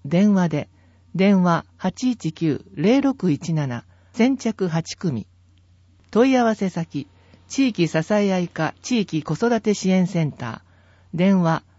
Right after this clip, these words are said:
八一九零六一七。ファックス、八一九零六二零。令和五年度朝北サロンコンサート出演団体の募集。日時、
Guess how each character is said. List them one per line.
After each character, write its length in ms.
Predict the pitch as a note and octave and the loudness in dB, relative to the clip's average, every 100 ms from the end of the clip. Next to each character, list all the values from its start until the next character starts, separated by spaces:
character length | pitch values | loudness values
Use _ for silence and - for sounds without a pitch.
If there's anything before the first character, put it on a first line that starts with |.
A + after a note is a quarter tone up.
| _ | _
八 360 | F#3 F#3 C4 | -8 -4 -4
一 200 | A#3+ - | -4 -6
九 320 | D#3 E3 C#3+ - _ _ | -6 -4 -6 -6 _ _
零 260 | E3 A#3+ | 0 2
六 300 | C4 B3+ D#3 | 2 -2 -2
一 220 | C#3 - D#3 | -4 -4 -4
七。 320 | C#3+ A#2 - _ _ _ | -4 -4 -8 _ _ _
フ 80 | - | -6
ァ 20 | |
ッ 40 | F#3+ | -6
ク 120 | - | -8
ス、 220 | - A#2+ - _ _ | -12 -12 -12 _ _
八 360 | - F#3 - B3 | -6 -6 -4 -4
一 200 | - D3+ | -4 -8
九 320 | - D#3+ A#2+ - _ - | -4 -6 -6 -12 _ -6
零 240 | C#3 A#3+ | 0 0
六 280 | C4 B3+ D3 | 0 -2 -2
二 280 | C3+ D3+ D#3 | 0 2 2
零。 260 | C#3 A2 - _ _ _ _ _ _ _ _ _ _ _ _ _ | 0 -4 -10 _ _ _ _ _ _ _ _ _ _ _ _ _
令 260 | G3+ C#4 C4+ | -2 0 2
和 140 | F3+ | 0
五 160 | D3+ E3 | 0 0
年 240 | G#3 G3 | 2 2
度 160 | C#3+ C3 | 0 -4
朝 240 | D3+ - B3 | -6 -6 -6
北 260 | - A3+ | -4 -4
サ 140 | G#3+ G3 | 0 0
ロ 120 | G3+ | 0
ン 60 | |
コ 160 | F#3+ F#3+ | 0 -2
ン 60 | E3+ | -2
サ 180 | C#3+ | -4
ー 40 | C#3 | -8
ト 220 | - A2 - | -8 -10 -12
出 300 | - - B3 | -20 -10 -4
演 160 | B3+ B3 | -2 0
団 240 | A#3 A3+ | 0 0
体 220 | D3 C#3 | -2 -4
の 120 | C3+ | -4
募 120 | B2+ A#2+ | -6 -8
集。 340 | - C#3 C3 _ _ _ _ _ _ _ - | -8 -8 -8 _ _ _ _ _ _ _ -2
日 320 | G#3 G#3+ D3 | -2 0 -4
時、 200 | B2 | -6